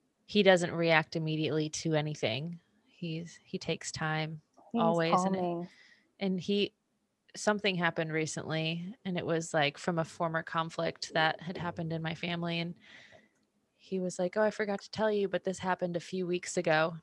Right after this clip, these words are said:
Speaker 1: like, "A few weeks ago?" And he's like, "Yeah, I was just thinking about how I wanted to respond." So he didn't tell me for, like, a month. I'm like, "How can you keep something that juicy to yourself?" <laughs> You know, I'm just like, when things come up, I just wanna talk about them immediately. And
Speaker 2: Yeah.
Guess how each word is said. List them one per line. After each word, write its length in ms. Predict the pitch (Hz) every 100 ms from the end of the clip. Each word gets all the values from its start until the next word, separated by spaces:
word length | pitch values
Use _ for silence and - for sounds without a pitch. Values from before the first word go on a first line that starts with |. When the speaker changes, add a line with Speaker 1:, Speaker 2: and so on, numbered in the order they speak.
| _ 202
Speaker 1:
like, 140 | -
"A 20 |
few 380 | - - 349 285 -
weeks 300 | 277 - -
ago?" 280 | 190 180 185
And 160 | 185
he's 220 | 202 208
like, 140 | 202 196
"Yeah, 160 | 226 226
I 20 |
was 100 | 220
just 140 | 220
thinking 240 | 214 202 202
about 180 | 196 160
how 100 | 190
I 120 | 185
wanted 280 | 185 185 175
to 60 |
respond." 440 | 170 160 - 196 180
So 80 | 202
he 80 | 202
didn't 160 | 190
tell 120 | 226
me 100 | 233
for, 140 | 208 185
like, 120 | 180
a 40 |
month. 240 | 170 226 202
I'm 80 | 190
like, 200 | 180 - - - - _ _ _ - _
"How 120 | - 302
can 140 | 440
you 60 | 440
keep 180 | - -
something 280 | 440 427 403
that 160 | 427 403
juicy 340 | 262 508 359
to 60 | 311
yourself?" 640 | 311 311 403 453 480 359 -
<laughs> 180 | - - -
You 140 | 302 262
know, 140 | 220
I'm 240 | 208 214
just 400 | 240 254 233 -
like, 200 | 220 208 - - - -
when 120 | 233
things 280 | - 254 -
come 180 | 262 208
up, 120 | 214
I 140 | 180 220
just 140 | -
wanna 160 | 196 190
talk 220 | 214 220
about 260 | 180 160
them 140 | 170 156
immediately. 720 | 156 160 156 - 160 156 156
And 160 |
Speaker 2:
Yeah. 60 | 156